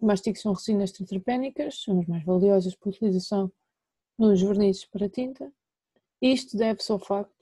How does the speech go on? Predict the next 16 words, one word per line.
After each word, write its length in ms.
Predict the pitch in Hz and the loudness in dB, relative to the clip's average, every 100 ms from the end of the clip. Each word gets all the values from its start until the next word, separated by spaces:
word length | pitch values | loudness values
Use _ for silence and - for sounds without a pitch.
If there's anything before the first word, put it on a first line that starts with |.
| _ | _
de 200 | 196 185 | 2 2
que 180 | - 202 | -2 -2
amarlecem 600 | 196 196 208 196 - 196 | 0 0 2 0 2 0
mais 340 | 202 220 226 | 2 2 0
dificilmente 640 | 220 202 196 208 190 196 196 | -2 -4 -4 -2 0 0 -2
do 80 | |
que 80 | 202 | -2
as 60 | 196 | -2
resinas 380 | 180 202 196 185 | 0 0 -2 -4
de 80 | |
conífera 400 | - 208 208 - | -6 -2 -2 -2
e 80 | 208 | -2
as 80 | 185 | 0
resinas 420 | 180 175 202 190 | 0 0 0 -2
de 60 | - | -4
copal 400 | 190 202 196 | -8 -2 -2